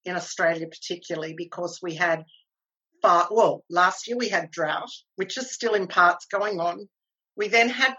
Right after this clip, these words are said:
fire. We then had flood. And we sort of thought we were getting into, like, let's regroup and move on. And now we're social distancing.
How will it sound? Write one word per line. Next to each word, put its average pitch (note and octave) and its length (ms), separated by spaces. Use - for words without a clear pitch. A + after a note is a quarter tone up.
fire. E3 480
We F#3+ 140
then A#3+ 240
had F4 260
flood. F3+ 340
And G#3+ 60
we A#3 80
sort F#4 200
of F#4 140
thought C#4 240
we A#3+ 140
were G#3+ 100
getting G#3+ 300
into, G3 720
like, F#3 340
let's - 480
regroup G3 680
and F3+ 180
move F3+ 240
on. A3 440
And E3+ 160
now G#3+ 220
we're F3+ 80
social E3 480
distancing. E3 760